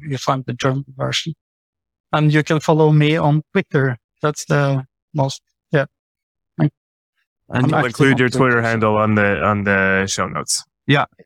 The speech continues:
Speaker 3: you, Rune Ost-,
Speaker 1: Excellent.
Speaker 3: Ostgaard, all right? <laughs> That's, yeah.
Speaker 2: Okay. Thanks so much again, Rune. It's been, uh, great talking to you. Uh, really appreciate the time. And, uh, as said,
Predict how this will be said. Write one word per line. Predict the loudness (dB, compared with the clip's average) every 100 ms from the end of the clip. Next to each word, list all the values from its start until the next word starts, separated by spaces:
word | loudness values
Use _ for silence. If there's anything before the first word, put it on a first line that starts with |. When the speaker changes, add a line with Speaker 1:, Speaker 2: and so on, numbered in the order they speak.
| 0
Speaker 3:
you, | 0 0 -8 _
Rune | -2 0 0
Ost-, | 0 0 0
Speaker 1:
Excellent. | -2 -2
Speaker 3:
Ostgaard, | 0 0 -2 -2 2 2 -2 -12 _ _ _ -4
all |
right? | -2 -2 -4 _ -20 -18
<laughs> | -16 -16 _ _ _ _ _
That's, | -8 -8 -12 _ _ _ _ _ _ _ _ _ _ _
yeah. | 0 0 -2 _ _ _ _ _ _ _ _ -8
Speaker 2:
Okay. | -4 0 0 -2 -6 -10 -4
Thanks | -2 -2 -2
so | 0
much | 0 0 -2
again, | -2 0 2
Rune. | 4 4 2
It's | 2 0 -4
been, | -2 0 2
uh, | 2 0
great | 0 -2
talking | 0 -2 -2 -4
to | -4 -4
you. | -2 0 -2 -2
Uh, | 0 0 0
really | 0 2
appreciate | 0 -2 -6 -6 -10
the | -6
time. | -2 0 0 0 0
And, | 0 0 0
uh, | 0 0 0
as | -2
said, | 0 -2